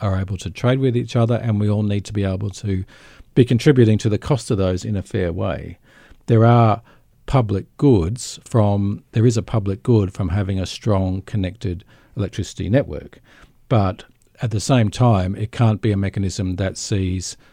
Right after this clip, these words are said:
gouging on the part of consumers with high fixed charges.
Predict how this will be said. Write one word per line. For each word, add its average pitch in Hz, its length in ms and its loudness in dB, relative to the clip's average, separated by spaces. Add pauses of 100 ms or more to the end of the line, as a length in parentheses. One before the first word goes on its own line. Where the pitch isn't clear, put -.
(300)
gouging 120 540 4
on 87 120 -4
the 90 80 -8
part 95 260 -6
of 98 80 -12
consumers 90 680 -4
with 90 220 -8
high 92 500 -6
fixed - 500 -14
charges. - 640 -8